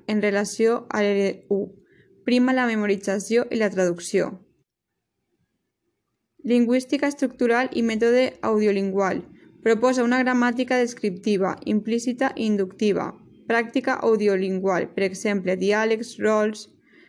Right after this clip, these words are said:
Gramàtica generativa i enfocaments cognitius. Suposa una base comuna per a totes les llengües i treballar els aspectes diferencials de l'L dos.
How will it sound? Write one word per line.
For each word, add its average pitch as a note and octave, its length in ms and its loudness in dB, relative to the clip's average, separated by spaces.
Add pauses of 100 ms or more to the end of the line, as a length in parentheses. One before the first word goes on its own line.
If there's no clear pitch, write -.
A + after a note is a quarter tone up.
(300)
Gramàtica B3+ 560 0
generativa A#3+ 720 0
i A#3+ 80 -2
enfocaments A3 560 -2
cognitius. G3 640 0 (160)
Suposa C4 480 2
una C#4 180 4
base B3 440 -2
comuna A#3+ 500 0
per A#3 160 2
a G#3 140 0
totes C4 580 0
les G#3 320 -2
llengües F#3+ 460 0
i G#3 180 -2
treballar G#3 540 2 (320)
els A3+ 180 -2
aspectes A3+ 540 0
diferencials A#3 720 -2
de G#3 160 2
l'L G3+ 240 0
dos. - 380 -4